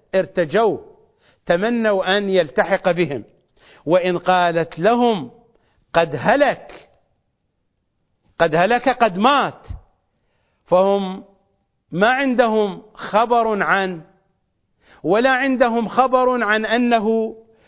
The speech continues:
في القبور الجنانية، فأين ذهب؟ وإن قالت لهم: "قد هلك"،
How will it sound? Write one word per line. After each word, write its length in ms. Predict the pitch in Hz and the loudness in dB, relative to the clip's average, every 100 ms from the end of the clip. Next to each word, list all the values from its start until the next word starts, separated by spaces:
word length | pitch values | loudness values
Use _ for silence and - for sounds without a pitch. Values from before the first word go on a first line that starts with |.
| _ | _
في 140 | - | -2
القبور 480 | 220 - 214 226 240 | -2 0 0 2 2
الجنانية، 920 | 226 202 180 185 185 170 156 139 123 120 _ _ _ _ _ _ _ _ _ | 2 0 0 -2 0 0 -2 -4 -8 -12 _ _ _ _ _ _ _ _ _
فأين 560 | 202 196 233 220 214 | -2 0 0 2 2
ذهب؟ 380 | 196 262 214 165 - - _ _ _ _ _ _ _ _ _ _ _ _ _ _ _ _ _ _ _ _ _ _ _ _ _ _ | 2 2 2 -2 -4 -20 _ _ _ _ _ _ _ _ _ _ _ _ _ _ _ _ _ _ _ _ _ _ _ _ _ _
وإن 280 | 139 180 196 | 0 2 2
قالت 500 | 185 190 190 185 180 | 0 2 2 0 0
لهم: 300 | 185 220 226 | 0 0 -2
"قد 260 | - 190 160 | 0 0 2
هلك"، 500 | 190 233 220 - | 0 2 0 -2